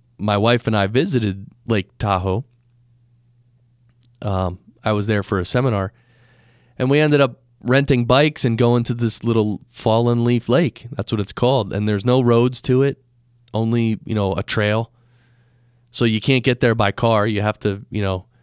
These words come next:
ride a bike or hike. And, uh, anyway, the spiritual atmosphere of that place was really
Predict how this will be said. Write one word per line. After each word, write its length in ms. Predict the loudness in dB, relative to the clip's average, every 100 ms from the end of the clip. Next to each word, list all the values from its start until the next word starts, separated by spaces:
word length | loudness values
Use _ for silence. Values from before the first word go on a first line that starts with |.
| _ _ _ _ -2
ride 220 | 0 0
a 40 |
bike 360 | 0 0 0 0
or 120 | -2
hike. 380 | 0 -2 -4 -18 _ _ _ _ _ _ _ _ _ -4
And, 280 | -2 0
uh, 180 | 0 0
anyway, 420 | 2 4 4 2 -4 _ _ _
the 140 | 0 0
spiritual 540 | 2 2 2 2 2
atmosphere 480 | 2 0 -2 0 2
of 60 |
that 200 | 2 -2
place 320 | -2 -2 -2 -4
was 180 | -4
really 720 | 0 2 2 2 0 -2 -6